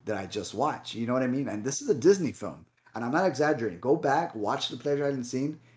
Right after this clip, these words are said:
Trippy, tripped out. It's intense, and you, it kinda makes you wonder how something like this was,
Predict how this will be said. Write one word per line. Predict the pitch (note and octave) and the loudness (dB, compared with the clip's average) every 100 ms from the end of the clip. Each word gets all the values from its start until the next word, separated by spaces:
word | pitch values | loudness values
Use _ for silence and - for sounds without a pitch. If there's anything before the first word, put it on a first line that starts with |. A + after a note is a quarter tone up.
| _ _ | _ _
Trippy, | D#3 D3+ G2 E2+ - | 4 4 0 -12 -14
tripped | - C3 C#3+ - | -4 0 0 2
out. | A#2 B2 A#2 - - _ - | 2 2 0 -6 -20 _ -6
It's | A2 - | -4 -4
intense, | G2 F2 - D3 C#3+ C#3 - - | -6 -8 0 2 2 -2 -8 -6
and | A#2 G#2 G#2 - | -6 -6 -10 -16
you, | C3 C3 A#2+ A#2+ - - | -14 -8 -8 -8 -12 -20
it | - B2+ | -10 -4
kinda | D#3 D3+ | 0 0
makes | C#3+ C#3+ | 0 0
you | |
wonder | A#2+ B2+ A#2+ | 2 2 0
how | G#2+ | -2
something | G#2 A#2 | -4 -4
like | G#2+ F#2+ | -6 -4
this | G#2+ G#2 - | -4 -2 -4
was, | G2+ G2 F#2 F#2 | -4 -6 -6 -8